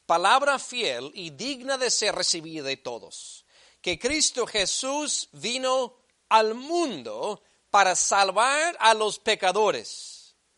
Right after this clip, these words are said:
de los cuales yo soy el primero". Noten que para Jesús hacer su misión era necesario llegar a donde estaban los pecadores. No había pecadores en el cielo, así que él dejó el cielo,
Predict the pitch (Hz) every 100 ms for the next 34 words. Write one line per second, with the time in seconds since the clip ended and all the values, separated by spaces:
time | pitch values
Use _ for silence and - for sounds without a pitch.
0 | _ _ _ 156 208 214 - - 277 269
1 | 190 175 165 190 - 202 180 156 160 175
2 | 151 110 - _ _ - - 190 285 349
3 | 349 294 262 233 240 226 208 220 190 294
4 | 320 302 - _ - 196 185 262 269 254
5 | 226 208 180 - 175 160 190 254 269 269
6 | 262 220 220 - 240 240 202 175 196 190
7 | - - _ 151 208 190 247 254 214 226
8 | 202 214 202 277 320 320 311 - 208 208
9 | 220 233 - 277 285 339 392 214 - -
10 | - _ _ _ _ - 254 320 349 381
11 | 427 330 262 262 254 233 202 180 269 349
12 | 269 226 247 247 - 226 233 226 - 285
13 | 403 403 - 214 156 165 247